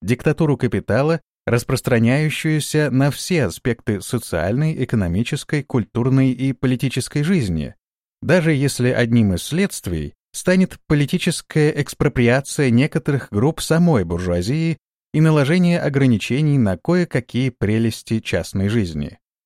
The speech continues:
Макс Хоркхаймер рассматривал фашизм как самую современную форму общества монополистического капитализма.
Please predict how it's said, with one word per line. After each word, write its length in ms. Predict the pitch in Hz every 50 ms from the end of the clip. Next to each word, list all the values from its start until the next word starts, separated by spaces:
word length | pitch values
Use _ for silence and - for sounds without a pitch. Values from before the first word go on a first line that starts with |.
| _ _ _ _ _ _ _
Макс 440 | - 98 104 117 107 90 - - -
Хоркхаймер 880 | - - 185 196 190 - - - - 104 95 87 85 82 80 76 76 - _ _ _ _ _ _
рассматривал 760 | - 90 104 107 - 147 165 180 - - 160 147 143 127 123
фашизм 600 | 107 - 127 117 - - - 202 180 160 139 117
как 360 | - - 123 120 - - 107 -
самую 460 | - - 170 175 175 175 170 165 160
современную 800 | - - 156 135 127 131 123 117 113 127 143 160 160 165 165 160
форму 480 | 143 - - 127 127 127 120 117 120
общества 800 | - - 123 147 - - - 147 131 - - 120 117 127 120 - _ _ _ _ -
монополистического 1120 | 120 135 139 139 127 - 135 127 120 - - - 165 - - 147 - - - 135 135 131
капитализма. 920 | - 135 127 - 131 - 147 147 135 104 85 82 85 82 78 76 - -